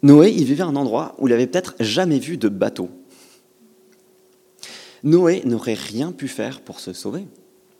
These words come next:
Je suppose que si, euh, Dieu avait annoncé juste, euh, à, à Noé qu'il y aurait un déluge, il serait peut-être allé sur la montagne la plus haute, qui était pas loin de chez lui.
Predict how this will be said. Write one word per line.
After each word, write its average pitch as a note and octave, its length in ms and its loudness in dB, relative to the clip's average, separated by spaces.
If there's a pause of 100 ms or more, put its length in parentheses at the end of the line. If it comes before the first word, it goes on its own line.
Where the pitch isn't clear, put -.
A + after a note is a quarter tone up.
(520)
Je A#2 120 -6
suppose D3 300 -6
que B2+ 80 -4
si, D#3+ 280 -4
euh, A2+ 120 -2
Dieu B2 180 -4
avait A2+ 140 -4
annoncé A#2 420 -6
juste, C3 240 -16
euh, G#2 140 -8
à, G2 140 -12
à G#2 180 -10
Noé A#2+ 200 -4
qu'il - 100 -14
y - 20 -8
aurait G2+ 80 -8
un G2+ 40 -6
déluge, D3 320 -2 (540)
il A#2 80 -8
serait - 160 -6
peut-être C#3+ 260 -6
allé B2+ 120 -2
sur A#2 180 -8
la G2+ 100 -4
montagne G#2+ 480 -6
la F#2 160 -10
plus - 200 -12
haute, - 260 -8 (160)
qui - 80 -18
était G2 140 -14
pas G2+ 120 -10
loin F#2+ 140 -10
de F2+ 60 -16
chez - 100 -12
lui. C3+ 180 -10